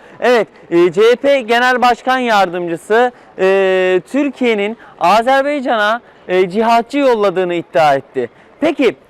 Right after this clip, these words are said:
şimdi bunu aslında kınar gibi söyledi. Birincisi cihatçıyı nasıl anlıyorsunuz?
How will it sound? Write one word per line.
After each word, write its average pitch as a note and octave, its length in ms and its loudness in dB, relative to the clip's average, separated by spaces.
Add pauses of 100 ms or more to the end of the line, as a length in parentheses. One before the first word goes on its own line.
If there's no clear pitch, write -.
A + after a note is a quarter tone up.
(100)
şimdi D4+ 340 -4 (100)
bunu C4 340 -2
aslında D4+ 540 -2 (140)
kınar B3+ 360 0
gibi G3 260 -6
söyledi. D3 600 -2 (320)
Birincisi C#4+ 600 -4
cihatçıyı B3 760 -4 (280)
nasıl B3+ 260 -4
anlıyorsunuz? D3+ 640 -4